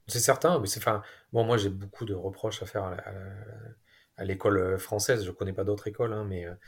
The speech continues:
mais en tout cas, à l'école que je connais. Et, et, et en effet, je trouve que ça, ça, ça a de bon, c'est de se dire qu'il y a d'autres manières d'apprentissage, euh, qui existent.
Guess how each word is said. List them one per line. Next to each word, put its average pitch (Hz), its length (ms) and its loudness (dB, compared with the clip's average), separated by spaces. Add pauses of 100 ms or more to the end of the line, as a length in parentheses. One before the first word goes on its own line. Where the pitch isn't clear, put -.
(340)
mais 95 80 -6
en 90 80 -6
tout 101 100 -10
cas, 101 200 -4
à - 20 0
l'école 98 320 -4
que - 80 -8
je - 100 -10
connais. 104 640 -2
Et, 95 60 -10
et, - 140 -12 (320)
et 110 80 0
en 104 120 2
effet, 165 380 6
je - 160 -2
trouve - 160 -8
que - 80 -4
ça, 151 260 8
ça, 104 300 6
ça - 360 -2
a 110 40 0
de 104 100 2
bon, 139 400 2 (300)
c'est - 220 -4
de - 40 -2
se - 80 0
dire 131 280 4
qu'il 110 100 0
y 104 60 6
a 98 60 6
d'autres 147 340 8
manières 127 380 4
d'apprentissage, 117 840 4
euh, 101 140 4
qui - 160 -4
existent. 98 480 -6